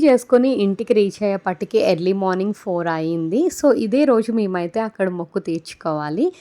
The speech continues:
ఇంకా వెళ్ళిన తర్వాత ఫస్ట్ అయితే టీ తాగేసి ఇంకా రెడీ అయిపోతున్నాము. ఆ, నేను ఇక్కడ ఊర్లో ఒక ఫోర్ డేస్ కూడా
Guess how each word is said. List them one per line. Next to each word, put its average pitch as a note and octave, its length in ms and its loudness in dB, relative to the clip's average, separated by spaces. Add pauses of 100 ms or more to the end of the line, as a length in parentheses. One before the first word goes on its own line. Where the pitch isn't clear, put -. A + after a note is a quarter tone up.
(380)
ఇంకా F#3+ 180 -2 (100)
వెళ్ళిన F#3 280 0 (120)
తర్వాత F3+ 360 -4 (100)
ఫస్ట్ E3+ 340 -6
అయితే F3+ 160 -4 (120)
టీ E3+ 100 -2 (160)
తాగేసి D#3 460 -6 (140)
ఇంకా F3 140 -8 (100)
రెడీ D#3 280 -4
అయిపోతున్నాము. D#3 800 -8 (460)
ఆ, G3 40 -2 (280)
నేను G3+ 200 2 (220)
ఇక్కడ G3 180 -2 (160)
ఊర్లో F3 280 0
ఒక G#3+ 100 -2 (100)
ఫోర్ E3+ 360 2
డేస్ F3+ 200 -2 (100)
కూడా F#3+ 160 -2